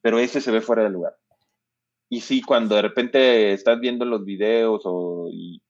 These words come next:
y están los close-up, como que te, a mí, a mi gusto, pues, me saca. De repente yo digo, "Ay, como que no sé qué estoy viendo ya". Entonces, la verdad, para mí eso sí es algo, algo malo, o sea, algo malo, la verdad.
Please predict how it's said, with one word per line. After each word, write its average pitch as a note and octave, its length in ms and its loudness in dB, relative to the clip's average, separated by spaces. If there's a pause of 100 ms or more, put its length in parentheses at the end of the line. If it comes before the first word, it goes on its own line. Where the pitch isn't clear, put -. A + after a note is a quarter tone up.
y F2 120 -14
están A2 280 0
los A#2 140 0
close-up, B2 460 2 (440)
como G#2+ 180 -6
que A2 100 -2
te, - 140 -6
a G#2+ 80 0
mí, B2+ 180 2
a D3 60 4
mi C3+ 140 0
gusto, B2+ 380 -2
pues, - 160 -12
me A2 120 -8
saca. - 300 -2 (220)
De F#2+ 80 -6
repente A2 360 -2
yo A2+ 80 2
digo, G#2 260 2
"Ay, - 160 -10 (100)
como F#2 200 -20
que G#2 100 -18
no G2+ 160 -4
sé A2 320 2
qué A2 80 -6
estoy G#2+ 220 -4
viendo F#2 300 -4
ya". - 160 -12 (920)
Entonces, G#2 420 2
la G2+ 140 4
verdad, A#2+ 240 6
para A#2+ 160 4
mí A#2 140 2
eso A#2 160 -6
sí A#2+ 100 -4
es A2 100 -10
algo, G#2 600 2 (1500)
algo G#2+ 720 2 (1080)
malo, G2+ 380 -2
o F2 40 -14
sea, G2 100 -2
algo A#2 200 2
malo, F#2+ 320 -2
la E2 140 -10
verdad. D#2 200 -10